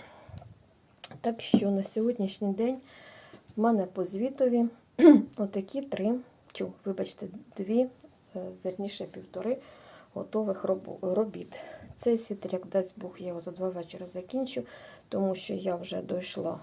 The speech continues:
до того, як розділяти. Розділю, дитина сказала, воротничок просто такий кругленький, і рукава будуть іти отут рівненько от пройм, також такими квадратиками.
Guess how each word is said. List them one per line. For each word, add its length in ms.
до 160
того, 280
як 220
розділяти. 520
Розділю, 720
дитина 360
сказала, 480
воротничок 560
просто 380
такий 280
кругленький, 640
і 80
рукава 420
будуть 380
іти 240
отут 340
рівненько 480
от 120
пройм, 340
також 400
такими 400
квадратиками. 800